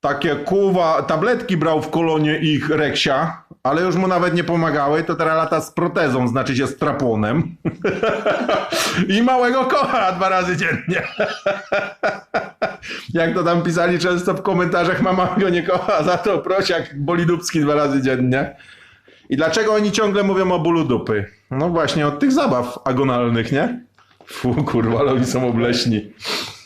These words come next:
Cały czas, że każdy ma do nich ból dupy, ból dupy. No wiadomo, kurwa, głodnemu chleb na myśli. <laughs>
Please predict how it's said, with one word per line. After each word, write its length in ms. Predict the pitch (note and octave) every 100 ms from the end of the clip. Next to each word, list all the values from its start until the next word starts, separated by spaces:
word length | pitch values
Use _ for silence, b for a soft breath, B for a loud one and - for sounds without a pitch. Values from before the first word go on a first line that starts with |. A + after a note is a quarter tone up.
| B B _
Cały 360 | - D#3 F3 E3
czas, 260 | F3 D#3 C#3+
że 100 | D3
każdy 360 | D3 D3+ D3+
ma 120 | D3
do 120 | C#3 C#3+
nich 200 | C#3 B2+
ból 180 | C#3
dupy, 320 | C3 C#3+ D3 C3
ból 200 | C3+ B2+
dupy. 280 | A#2+ G2
No 200 | A#2 C3+
wiadomo, 420 | G3 B3 C#4 F3 D3
kurwa, 380 | D3 C#3 C3
głodnemu 420 | C3+ D3 D3+ D3+ D#3+
chleb 260 | D3+ B2+
na 100 | C3+
myśli. 520 | D3 C#3+ C#3+ F3+
<laughs> 40 | -